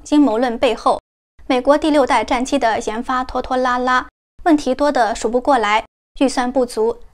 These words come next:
进展缓慢的消息层出不穷。但奇怪的是，美国军方对此显得不慌不忙，甚至有点轻松自在。为什么呢？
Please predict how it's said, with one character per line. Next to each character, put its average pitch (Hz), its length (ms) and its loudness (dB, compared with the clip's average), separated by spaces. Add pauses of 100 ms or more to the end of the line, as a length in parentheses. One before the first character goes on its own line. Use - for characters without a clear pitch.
进 302 160 2
展 254 180 2
缓 247 160 -2
慢 269 140 2
的 226 120 0
消 269 220 -2
息 233 340 -4
层 247 280 -2
出 285 140 -4
不 285 140 0
穷。 220 320 -6 (360)
但 277 200 0
奇 277 160 -4
怪 294 120 2
的 240 120 -2
是， - 260 -2 (340)
美 269 140 0
国 285 160 4
军 339 160 0
方 339 160 0
对 320 160 0
此 226 220 -4
显 240 180 -4
得 233 160 2
不 277 120 0
慌 277 180 0
不 302 100 2
忙， 185 400 -2
甚 269 220 2
至 226 180 0
有 254 160 0
点 262 220 -2
轻 320 200 0
松 320 140 0
自 311 160 0
在。 - 240 -6 (540)
为 339 120 0
什 262 140 -4
么 233 80 -4
呢？ 233 220 -2